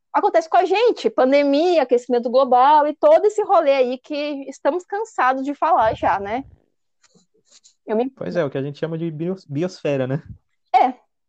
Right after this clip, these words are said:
Speaker 2: Todas as formas de vida dependem umas das outras, não tem jeito.
Speaker 1: Ah, e falando em biosfera e tudo mais, eu lembrei, até vou te recomendar, mas assim, eu não sei se tu vai conseguir ver. Já vou deixar aqui de recomendação para os
Speaker 2: Hum.
Speaker 1: questionadores. Ontem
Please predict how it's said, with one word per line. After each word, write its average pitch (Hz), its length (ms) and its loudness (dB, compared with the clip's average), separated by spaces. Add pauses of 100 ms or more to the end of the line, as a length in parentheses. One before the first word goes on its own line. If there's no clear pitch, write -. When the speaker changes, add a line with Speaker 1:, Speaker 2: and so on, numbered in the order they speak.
(160)
Speaker 2:
Todas 175 300 -6
as 156 280 -2
formas 139 280 -4
de 135 100 -2
vida 135 640 -6
dependem 139 420 -6
umas 123 200 -8
das 110 180 -6
outras, 107 240 -10
não 113 120 -12
tem 151 160 -10
jeito. 110 300 -10 (280)
Speaker 1:
Ah, 466 240 2
e 320 80 0
falando 359 380 2
em 415 140 -2
biosfera 277 1000 2
e 233 80 2
tudo 254 260 -2
mais, 254 300 2
eu 294 80 4
lembrei, 294 760 2 (360)
até 240 200 -2
vou 302 140 0
te - 100 -8
recomendar, 330 540 2
mas 302 140 2
assim, 339 240 -2
eu 294 100 -2
não 370 120 0
sei 339 200 -2
se - 80 -20
tu 330 80 -4
vai 330 80 2
conseguir 294 300 -6
ver. 285 280 2 (400)
Já 311 160 0
vou 285 160 2
deixar 427 240 0
aqui 392 140 -2
de 359 100 0
recomendação 330 640 0
para 285 140 -4
os 208 80 -8
Speaker 2:
Hum. - 40 -14
Speaker 1:
questionadores. 247 880 -2 (560)
Ontem 349 640 2